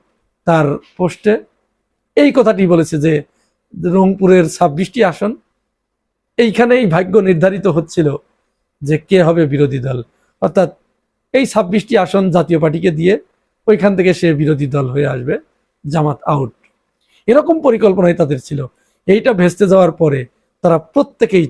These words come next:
চটেছে, প্রত্যেকেই ক্ষেপেছে, নুরুর উপরে ক্ষেপেছে এবং এখন জামাতের উপরেও তারা ক্ষেপেছে। জামাত তাদের এই পরিকল্পনা ভেস্তে দিয়েছে, যার কারণে এই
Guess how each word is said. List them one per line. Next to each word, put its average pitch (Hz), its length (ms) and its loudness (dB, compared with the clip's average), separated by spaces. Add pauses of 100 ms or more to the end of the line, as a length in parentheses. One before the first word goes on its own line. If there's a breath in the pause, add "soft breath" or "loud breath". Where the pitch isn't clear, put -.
চটেছে, 151 380 -4 (560)
প্রত্যেকেই 254 720 0
ক্ষেপেছে, 151 420 -2 (760)
নুরুর 214 520 4
উপরে 220 220 2
ক্ষেপেছে 226 460 0 (580)
এবং 185 220 2 (640)
এখন 202 240 0 (200)
জামাতের 226 340 2
উপরেও 190 360 2
তারা 156 140 0
ক্ষেপেছে। 139 460 -10 (1080)
জামাত 202 340 0 (140)
তাদের 160 260 0
এই 160 200 0
পরিকল্পনা 151 500 0
ভেস্তে 139 340 -4
দিয়েছে, 131 340 -10 (1120)
যার 233 280 -8 (100)
কারণে 240 300 0 (640)
এই 262 260 -2